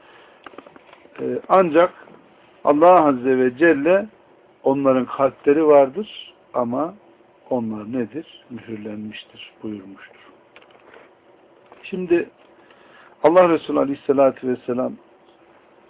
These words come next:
<coughs> "Kalpler vardır, paslanmıştır." diyor. "Nasıl olur?" diye sorulduğunda parmağıyla işaret etmiştir. Bir günah işlendiğinde ne olur? Bir nokta olur diyor. Günahlarda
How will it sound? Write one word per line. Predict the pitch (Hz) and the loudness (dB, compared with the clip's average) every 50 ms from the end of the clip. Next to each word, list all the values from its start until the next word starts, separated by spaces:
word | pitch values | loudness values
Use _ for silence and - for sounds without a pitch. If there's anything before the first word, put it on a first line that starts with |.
| _ _ _ _ _ _ _ _ _ _ _ _ _ _ _ | _ _ _ _ _ _ _ _ _ _ _ _ _ _ _
<coughs> | - - - - - - 247 233 - - | 0 0 0 0 0 0 0 0 0 -2
"Kalpler | - - 160 - _ 196 190 190 | -2 -2 -2 -4 _ 0 0 0
vardır, | 180 156 143 135 131 131 127 147 135 - _ | 2 2 2 2 2 0 -4 -8 -14 -12 _
paslanmıştır." | 165 160 - _ - - - - - 165 - - - _ | -10 -10 -10 _ -12 -12 -12 -12 -14 -18 -18 -20 -20 _
diyor. | - - - _ _ _ _ - - - _ _ _ _ _ _ _ _ _ _ _ _ _ _ _ _ _ _ _ _ _ _ - | -20 -20 -20 _ _ _ _ -20 -20 -20 _ _ _ _ _ _ _ _ _ _ _ _ _ _ _ _ _ _ _ _ _ _ -2
"Nasıl | 180 190 - - 190 175 | -2 0 0 0 0 0
olur?" | 160 147 135 127 117 113 117 | 0 -2 -4 -6 -8 -8 -8
diye | 120 117 117 | -8 -8 -8
sorulduğunda | 110 - - 127 127 127 123 110 107 117 117 110 110 110 147 165 180 185 - _ _ _ _ _ _ _ _ _ _ | -8 -6 -6 -4 -2 -4 -4 -4 -6 -8 -8 -6 -6 -4 -2 -2 -2 -2 -4 _ _ _ _ _ _ _ _ _ _
parmağıyla | - 127 127 131 135 131 131 131 123 120 113 | -4 -2 -2 -2 0 0 0 0 -2 -4 -8
işaret | 113 113 - - 120 117 113 117 113 - - | -10 -14 -16 -14 -14 -12 -12 -14 -14 -16 -18
etmiştir. | 113 110 _ - 113 110 - - _ - 143 135 120 | -20 -20 _ -20 -20 -20 -20 -20 _ -18 -16 -14 -12
Bir | 127 123 | -12 -12
günah | 113 107 107 123 123 127 123 113 | -12 -12 -12 -10 -10 -10 -10 -12
işlendiğinde | 113 - - - - 117 110 110 107 110 110 104 104 107 107 123 | -14 -18 -18 -18 -16 -16 -16 -16 -16 -18 -18 -18 -16 -14 -12 -10
ne | 139 | -8
olur? | 135 120 113 120 143 - - _ _ _ _ _ _ _ _ _ _ _ _ _ _ | -8 -8 -8 -8 -12 -16 -18 _ _ _ _ _ _ _ _ _ _ _ _ _ _
Bir | - - - _ | -20 -20 -18 _
nokta | 123 113 110 - _ _ - - | -18 -18 -18 -20 _ _ -20 -20
olur | - - | -18 -20
diyor. | - - - _ _ _ _ _ _ _ _ _ _ _ _ _ _ _ _ _ _ | -20 -20 -20 _ _ _ _ _ _ _ _ _ _ _ _ _ _ _ _ _ _
Günahlarda | - 151 165 175 170 151 139 131 131 127 120 110 120 113 | -8 -6 -4 -4 -4 -4 -4 -4 -4 -4 -4 -6 -8 -10